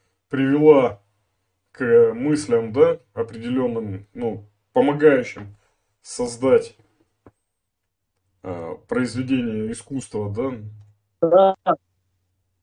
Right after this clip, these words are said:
Speaker 2: Я, я думаю, что партия главным толчком послужила всё-таки.
Speaker 1: Поэтому
Speaker 2: Партия.
Speaker 1: посмотрим,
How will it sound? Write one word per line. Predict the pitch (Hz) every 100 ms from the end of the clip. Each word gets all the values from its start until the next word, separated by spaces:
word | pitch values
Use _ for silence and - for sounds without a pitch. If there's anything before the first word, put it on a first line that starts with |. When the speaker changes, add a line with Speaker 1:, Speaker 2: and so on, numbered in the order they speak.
| _ _ _ _ _ _ _ _ _ _ _ - - _ _ _ _ _ _ _ _ -
Speaker 2:
Я, | 165 180
я | 214 214
думаю, | 254 247 226
что | - 226
партия | 240 247 220 208
главным | 214 - 170 185 226 220 202 190 -
толчком | - 190 190 - 208
послужила | 180 160 170 165 156 151 127
всё-таки. | - 135 -
Speaker 1:
Поэтому | 165 233 233 214
Speaker 2:
Партия. |
Speaker 1:
посмотрим, | 180 - 208 196 175 -